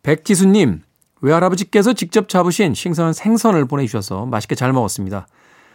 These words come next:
매번 추우신데도 바다 나가서 고기를 잡아서 보내주세요. 할아버지가 아마 라디오 듣고 계실 것 같습니다. 태훈 아저씨 라디오가 최고래요." 라고 문자 보내주셨습니다. 바다에서도 라디오를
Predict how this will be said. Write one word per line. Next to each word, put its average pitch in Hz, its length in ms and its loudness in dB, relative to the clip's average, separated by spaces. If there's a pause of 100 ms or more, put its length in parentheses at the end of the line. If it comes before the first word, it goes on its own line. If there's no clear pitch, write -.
(300)
매번 127 380 0
추우신데도 175 800 0
바다 120 380 -2
나가서 180 280 0
고기를 147 440 2
잡아서 151 280 2
보내주세요. 104 640 -4 (840)
할아버지가 143 460 0
아마 131 180 2
라디오 110 300 0
듣고 127 240 -6
계실 110 200 -6
것 113 140 -4
같습니다. 98 540 -6 (760)
태훈 208 220 2
아저씨 190 260 2
라디오가 156 360 2
최고래요." 143 1040 0 (1160)
라고 101 360 -4
문자 107 420 0
보내주셨습니다. 82 680 -4 (1160)
바다에서도 135 540 0
라디오를 131 840 2